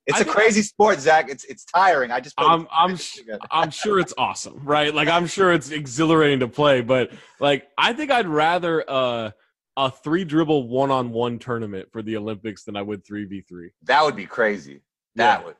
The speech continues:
Speaker 1: that would be nuts. So let's shift to some news that, uh,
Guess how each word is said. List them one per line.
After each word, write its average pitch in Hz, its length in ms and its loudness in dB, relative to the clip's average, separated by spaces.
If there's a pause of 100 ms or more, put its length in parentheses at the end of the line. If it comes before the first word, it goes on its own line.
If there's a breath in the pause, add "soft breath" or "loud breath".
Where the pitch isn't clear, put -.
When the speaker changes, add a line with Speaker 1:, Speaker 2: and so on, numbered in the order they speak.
Speaker 1:
that 107 160 2
would 85 140 -2
be 80 80 -18
nuts. 85 320 -6 (140 soft breath)
So 165 120 0
let's 214 220 4
shift 240 220 4
to 196 80 2
some 160 200 2
news 156 260 -2
that, 127 260 4
uh, 120 380 4